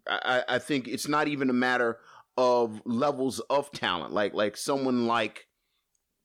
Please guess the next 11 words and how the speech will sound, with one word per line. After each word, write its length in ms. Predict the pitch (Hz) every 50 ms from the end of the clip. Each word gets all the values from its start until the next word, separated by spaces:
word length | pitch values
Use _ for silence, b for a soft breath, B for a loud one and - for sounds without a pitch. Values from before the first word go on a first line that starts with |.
| _ _ _ - - - -
you 200 | 123 117 139 151
know, 340 | 135 110 101 98 95 95 - _ _ _ _ _ _ _ _ _ _ _ _ _ _ _ _ _ _ _ _ _ _ _ _ _ -
like, 200 | 127 143 151 -
I 60 | 190
think 220 | 202 220 233 196 180
Lisa 300 | 165 175 160 - 165 135
Bonet 600 | 127 147 139 135 127 135 139 123 117 110 110 -
was 340 | - 101 110 127 123 110 117 - - -
an 160 | 127 123 123 - - -
actual 500 | 143 139 135 - - - 117 101 104 104
talent. 380 | - - 110 107 87 76 -